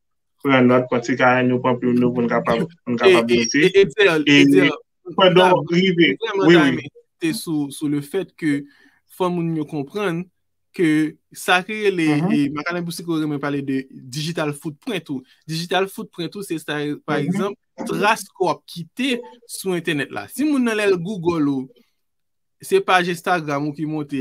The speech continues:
Speaker 2: epi li ou t ap bwè la, le, e, yè swa, kote ou poste yon imaj, kote ou te sou, se sa,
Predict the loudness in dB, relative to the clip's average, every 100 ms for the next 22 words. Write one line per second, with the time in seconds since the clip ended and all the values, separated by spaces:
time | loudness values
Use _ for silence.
0 | -4 -4 -4 -4 -6 -8 -6 -4 -4 -4
1 | -6 -8 -8 -4 -2 -2 _ _ _ _
2 | -14 -8 -8 -8 -8 -8 -8 -10 -10 -8
3 | -8 -8 -12 -12 -8 -6 -6 -8 -10 -8
4 | -4 -4 -4 -8 -8 -10 -6 -6 -6 -8
5 | -8 -6 -4 -6 -2 0 -2 -4 _ _
6 | -4 2 0